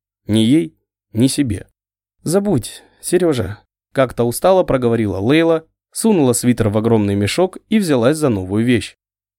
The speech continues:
Сергей трусливо обрадовался, что она не стала настаивать и дальше озвучивать то, что было очевидно им обоим. Но в то же время его бесило, как много она успела о нем понять. Образовавшаяся тишина давила, и чтобы ее нарушить, Сергей спросил:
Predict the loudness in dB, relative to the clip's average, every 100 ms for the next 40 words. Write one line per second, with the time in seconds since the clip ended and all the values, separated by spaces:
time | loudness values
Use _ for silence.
0 | _ _ _ -4 -2 0 0 0 0 2
1 | 2 2 4 2 2 -2 -2 -4 -2 0
2 | 2 0 0 -2 0 0 0 2 2 2
3 | -4 -12 _ -4 0 0 0 -2 0 -2
4 | -4 -4 -6 -2 -2 -2 -4 -2 0 0
5 | 2 0 2 2 2 2 2 0 0 -6
6 | _ _ _ _ -2 0 -2 0 0 2
7 | 2 2 2 0 -2 -6 -4 0 0 0
8 | 0 0 0 0 0 2 2 2 0 -2
9 | 0 2 2 0 -4 -4 0 0 0 -4
10 | _ _ _ _ _ _ _ _ 0 0
11 | 0 2 2 2 -2 0 -2 -2 -2 0
12 | 0 0 -2 -2 -2 -2 -2 -4 -4 -4
13 | -2 -2 2 2 2 2 0 0 -4 -2
14 | -4 -4 -8 -2 -2 0 -2 -4